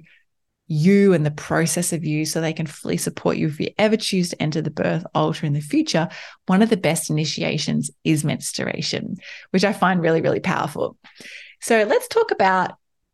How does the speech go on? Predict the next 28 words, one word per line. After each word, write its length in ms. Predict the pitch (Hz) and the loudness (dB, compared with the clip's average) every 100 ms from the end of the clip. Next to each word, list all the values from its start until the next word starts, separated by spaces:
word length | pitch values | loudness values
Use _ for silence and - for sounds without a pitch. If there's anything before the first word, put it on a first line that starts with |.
| _ | _
menstrual 520 | 196 196 - - 196 | 4 4 0 2 2
products 640 | - - 165 147 - - - | 2 -2 0 0 -2 -6 -2
and 120 | 170 | 0
my 120 | 170 175 | 2 0
products 460 | - 165 - - | -2 -4 -4 -6
of 100 | 139 | -6
choice. 340 | 143 160 - - | -4 -4 -4 0
So 140 | 220 | 0
for 140 | 220 | 2
a 60 | 226 | 0
very 320 | 190 202 269 | 2 4 4
long 300 | 254 208 190 | 4 2 2
time, 460 | 185 165 151 151 - | 0 -4 -2 -2 -2
and 200 | - 175 | 2 6
mostly 600 | 185 185 185 190 175 175 - - - _ | 6 6 2 0 0 0 -4 -20 -20 _
my 120 | 170 165 | -2 0
entire 480 | 160 - 170 190 | -2 -4 0 0
time 440 | 247 190 170 - 180 - | 0 -2 -2 -2 -4 -4
on 480 | 151 160 160 151 151 147 | -2 0 0 0 -2 -2
the 80 | 165 | -4
hormonal 460 | 156 156 156 151 156 | -2 -2 0 0 -2
contraceptive 560 | 151 160 - - 147 | -2 -2 -4 -6 -6
pill, 180 | - 156 | -2 0
I 100 | 170 | 0
always 400 | - 220 247 220 | 2 4 4 2
use 160 | 202 185 | -2 -4
a 60 | |
tampon. 800 | 143 - - - - - - - | -6 -6 -4 -4 -6 -8 -6 -10